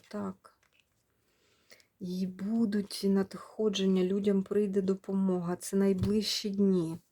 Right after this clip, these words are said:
Це найближчі дні. Вас звільняють, за вас борються.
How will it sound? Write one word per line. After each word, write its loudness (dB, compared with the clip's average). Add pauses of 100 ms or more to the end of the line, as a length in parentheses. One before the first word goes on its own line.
(460)
Це 0
найближчі 2
дні. -4 (1300)
Вас -4
звільняють, 0
за -2
вас -2
борються. -4